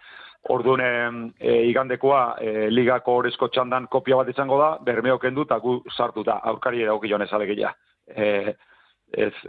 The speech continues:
ez, eh, beste zergatik. Eta guretzako da hor erronka hor, ez da? Nik uste beste hirurak demostratu dutela udaran zehar, bai gai diela olako txandak irabazteko,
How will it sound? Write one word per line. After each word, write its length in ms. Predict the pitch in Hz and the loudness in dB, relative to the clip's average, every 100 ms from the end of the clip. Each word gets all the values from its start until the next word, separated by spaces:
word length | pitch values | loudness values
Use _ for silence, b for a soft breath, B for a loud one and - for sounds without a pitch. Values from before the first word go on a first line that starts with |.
| - - | -18 -8
ez, 140 | 117 - 113 | -6 -2 0
eh, 100 | 104 | 0
beste 260 | 110 117 | 0 -2
zergatik. 300 | 123 120 110 113 - | -2 -2 -2 -4 -2
Eta 500 | 123 127 120 117 120 113 | -2 0 0 0 -2 2
guretzako 460 | 131 147 135 110 | 2 2 0 0
da 60 | 110 | 2
hor 400 | 113 120 120 - - | 2 2 0 -4 -2
erronka 420 | 135 127 131 123 | 0 2 2 0
hor, 180 | 113 104 | 0 -2
ez 80 | 104 | -2
da? 160 | 139 - | -4 -2
Nik 200 | 120 107 | -2 -2
uste 180 | 113 120 | -2 -2
beste 220 | 113 - | 0 2
hirurak 320 | 117 117 117 | 2 2 0
demostratu 480 | 113 120 123 120 117 | -2 -2 -2 2 4
dutela 400 | 117 120 123 120 123 | 4 4 2 0 0
udaran 300 | 120 127 123 | 0 0 0
zehar, 180 | 127 120 | 0 2
bai 120 | 117 | 0
gai 140 | 120 | 0
diela 440 | 113 120 120 120 117 b b _ - | 2 2 4 2 -2 b b _ 0
olako 260 | 117 127 | 2 0
txandak 280 | 120 123 120 | -2 0 0
irabazteko, 580 | 120 127 123 123 143 | 2 2 0 0 0